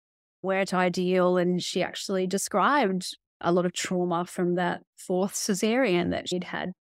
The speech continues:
And then we did this the fifth time, this, uh, and those other four cesareans were not with myself, but she came for this fifth one and we did this maternal assisted cesarean. And she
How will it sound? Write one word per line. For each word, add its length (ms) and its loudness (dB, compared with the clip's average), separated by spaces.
And 240 6
then 380 4
we 140 2
did 240 -2
this 400 -2
the 60 -2
fifth 300 -6
time, 400 -6
this, 360 -6
uh, 240 -4
and 200 2
those 200 2
other 120 2
four 220 -2
cesareans 480 0
were 80 -2
not 260 0
with 160 -4
myself, 460 -2
but 220 4
she 160 -8
came 480 -2
for 100 -6
this 380 -6
fifth 320 -2
one 120 -2
and 80 -2
we 100 0
did 140 0
this 160 -4
maternal 440 0
assisted 480 -4
cesarean. 840 -2
And 600 4
she 260 -8